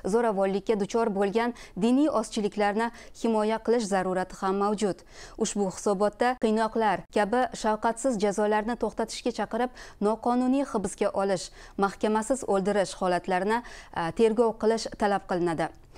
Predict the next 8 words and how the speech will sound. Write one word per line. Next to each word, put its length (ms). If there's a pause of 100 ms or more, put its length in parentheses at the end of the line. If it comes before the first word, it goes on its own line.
(260)
Hisobot 400
oxirida 560
bir 160
qator 240
talab 320
va 60
tavsiyalar 520
keltirilgan. 640